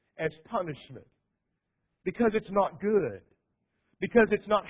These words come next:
healthy for us. And I know that part of that is to protect the population from this person's actions, but there's also the very real part that this is a protection of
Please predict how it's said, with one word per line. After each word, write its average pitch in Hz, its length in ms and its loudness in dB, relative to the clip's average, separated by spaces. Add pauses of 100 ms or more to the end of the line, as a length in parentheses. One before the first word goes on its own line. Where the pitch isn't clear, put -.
healthy 226 480 -2
for 117 280 -6
us. - 180 -20 (480)
And 220 100 4
I 262 140 6
know 262 160 8
that 254 180 0
part 262 200 6
of 247 80 6
that 233 120 6
is 208 200 0
to 214 80 0
protect 214 520 -2
the 190 100 -2
population 208 840 0
from 190 240 2
this 202 160 4 (160)
person's 202 500 0 (120)
actions, 233 640 -8 (1200)
but 156 140 -2
there's 160 160 -6
also 180 320 0
the 160 120 -6
very 170 220 -4
real 165 200 -4
part 156 260 -2
that 151 140 -10
this 160 160 -8
is 151 120 -18
a 156 60 -4
protection 160 760 -8
of 135 140 -4